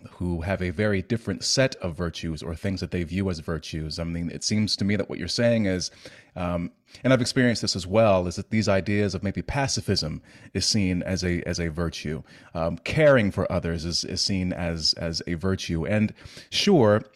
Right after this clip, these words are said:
in, in specific situations, uh, those certainly can be virtues, but, um, it, it's not the same as action or strength.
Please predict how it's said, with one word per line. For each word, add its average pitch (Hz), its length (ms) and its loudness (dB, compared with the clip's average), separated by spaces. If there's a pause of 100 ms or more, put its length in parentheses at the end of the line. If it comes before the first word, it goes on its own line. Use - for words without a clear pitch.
in, 110 420 4
in 107 200 2
specific 123 440 0
situations, 101 1040 0
uh, 82 160 -2
those 98 460 -2
certainly 98 340 -2
can 95 300 -2
be 104 200 2
virtues, 78 580 -4
but, - 240 -2 (380)
um, 92 340 0
it, - 240 -4
it's - 220 -6
not 131 200 2
the 131 80 0
same 123 520 4
as 92 520 2
action 107 520 0
or 87 220 -2
strength. 101 640 0